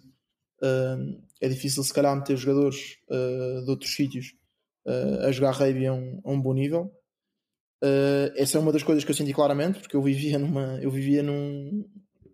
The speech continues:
eu vivia numa cidade que tinha cento e, cento e cinquenta,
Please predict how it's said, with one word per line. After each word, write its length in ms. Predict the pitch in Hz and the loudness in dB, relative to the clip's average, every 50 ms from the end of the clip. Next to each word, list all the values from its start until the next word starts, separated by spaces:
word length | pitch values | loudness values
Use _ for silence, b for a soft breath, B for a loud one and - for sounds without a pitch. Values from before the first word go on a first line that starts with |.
| _ _ _ _ _ _ _ | _ _ _ _ _ _ _
eu 100 | - 139 | -4 -2
vivia 200 | 143 139 143 147 | 0 2 2 2
numa 160 | 143 147 151 143 | 4 2 0 0
cidade 420 | - 151 143 147 156 185 190 - | 2 2 2 2 2 0 -4 -8
que 80 | - - | -14 -8
tinha 640 | - 139 139 135 135 131 127 127 120 120 - 101 131 | -6 -4 -4 -2 -2 -4 -4 -6 -8 -10 -10 -10 -10
cento 280 | - - 131 127 127 - | -8 -8 -8 -8 -8 -8
e, 200 | 139 - - - | -10 -10 -10 -10
cento 180 | - - 127 | -10 -8 -8
e 40 | 127 | -8
cinquenta, 420 | 131 - 110 - 139 135 139 139 | -8 -6 -2 -2 -2 -2 -2 -6